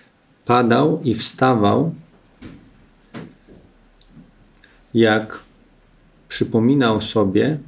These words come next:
wspaniałe działania i rozrywki Pana. Po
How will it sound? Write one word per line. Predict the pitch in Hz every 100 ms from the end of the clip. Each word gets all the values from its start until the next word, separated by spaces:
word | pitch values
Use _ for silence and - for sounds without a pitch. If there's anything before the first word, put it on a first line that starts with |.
| - _ _ _ _
wspaniałe | - - - 110 117 139 131 131 120
działania | 113 110 110 113 113 107 110 113 _ _ _ _ _ -
i | 113
rozrywki | 101 107 110 - 104
Pana. | - 92 95 - - _ _ _ _ _ _ - - - - - _ _ _ -
Po | 120 120 113 110